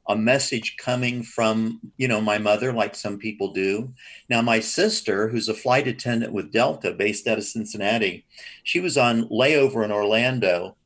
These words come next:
and she was walking, uh, from her hotel where they were, you know, where they put 'em up,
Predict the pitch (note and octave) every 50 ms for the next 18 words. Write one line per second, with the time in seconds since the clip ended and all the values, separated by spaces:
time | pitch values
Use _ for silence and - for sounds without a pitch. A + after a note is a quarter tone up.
0 | _ _ _ _ _ _ _ _ - A#2 A#2 A#2 A2+ - - D3+ D#3+ D3 C3 A2
1 | - - A#2 A2 A2+ A#2+ B2 B2 - - C3+ B2+ B2+ C3 B2+ B2 - _ _ _
2 | _ _ _ - A2 G#2+ G#2 - - - B2+ B2 A2+ A2 A2+ A2 G#2+ A2+ A2 G2+
3 | G#2 - - C#3+ C3+ B2 A#2 A2 A2 G#2+ A2 G2+ G#2 G#2 G2+ G2+ G2+ G2+ G2+ -
4 | - - - - - B2+ A2 G2+ G2+ G2+ G#2+ G2+ G#2 - - - C3 A#2 G#2+ G#2+
5 | A#2 A#2 A2 G2+ G2+ - -